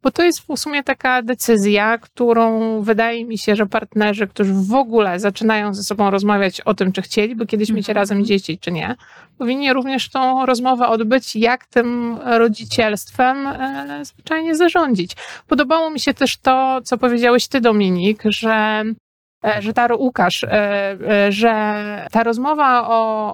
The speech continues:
Speaker 1: aktywnych ojcach, ale z podziałem, e, tego od-,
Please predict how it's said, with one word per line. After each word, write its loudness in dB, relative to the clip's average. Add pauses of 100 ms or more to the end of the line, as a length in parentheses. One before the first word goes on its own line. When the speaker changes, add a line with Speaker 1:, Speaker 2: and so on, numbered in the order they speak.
Speaker 1:
aktywnych 2
ojcach, 0
ale 2
z -10
podziałem, 2
e, -2
tego 2
od-, -2